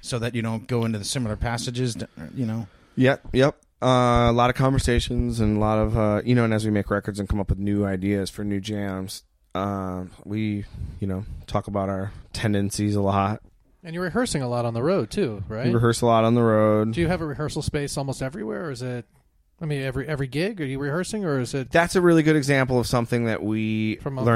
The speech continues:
Speaker 3: Humphreys?
Speaker 2: from Humphreys,
Speaker 1: Yeah.
Speaker 2: now that you mention it. That band works harder rehearsing per-, show to show than I've ever seen a band work.
Speaker 1: Well, it's 'cause they don't wanna do it away when they're off-road anymore. <laughs>
Speaker 2: And you, I mean, you can't when you live in all different places, but
Speaker 1: Right.
Speaker 2: we went
Speaker 1: They're working
Speaker 2: the
Speaker 1: their ass
Speaker 2: early,
Speaker 1: off.
Speaker 2: that must have been the shows you saw us open for them.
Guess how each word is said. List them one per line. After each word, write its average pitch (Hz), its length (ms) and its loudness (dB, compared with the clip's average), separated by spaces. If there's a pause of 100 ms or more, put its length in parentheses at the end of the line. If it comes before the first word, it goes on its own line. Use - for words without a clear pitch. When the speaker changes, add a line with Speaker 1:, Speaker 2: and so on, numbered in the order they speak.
(120)
Speaker 3:
Humphreys? - 40 -4
Speaker 2:
from 117 180 2
Humphreys, 95 680 -2
Speaker 1:
Yeah. 101 120 -12
Speaker 2:
now 104 160 0
that 98 80 -4
you 110 80 0
mention 98 300 -2
it. 87 120 -4
That 117 200 0
band 131 260 0
works 113 160 -6
harder 107 400 -2
rehearsing 98 600 -2 (200)
per-, - 140 0
show 113 180 2
to 101 80 0
show 98 220 2
than 95 120 0
I've 90 120 -2
ever 87 160 -2
seen 92 180 -2
a 85 60 -4
band 82 240 -4
work. 76 240 -6 (160)
Speaker 1:
Well, 127 80 -6
it's - 80 -10
'cause 131 100 -2
they 139 80 -2
don't 127 120 0
wanna 123 120 0
do 117 160 0
it 113 60 0
away 127 240 2
when 131 180 -2
they're 123 100 2
off-road 127 320 0
anymore. 107 340 -2 (100)
<laughs> - 0 - (580)
Speaker 2:
And 139 120 4
you, 143 100 6 (100)
I 135 40 0
mean, 139 120 4
you 135 80 4
can't 143 300 2
when 117 80 2
you 110 80 2
live 110 100 2
in 110 60 2
all 107 120 2
different 104 220 0
places, 113 300 0
but 110 240 0
Speaker 1:
Right. - 40 -20
Speaker 2:
we 131 220 4
went 131 240 0
Speaker 1:
They're 123 100 -6
working 117 300 0
Speaker 2:
the 135 60 2
Speaker 1:
their 143 80 8
ass 165 80 8
Speaker 2:
early, 147 160 6
Speaker 1:
off. 120 240 -2
Speaker 2:
that 156 120 4
must 170 140 4
have - 40 -2
been 131 60 -2
the 120 60 -2
shows 117 240 2
you 104 60 -8
saw 110 400 2 (100)
us 104 260 0
open 120 260 2
for 107 100 -6
them. 92 260 -6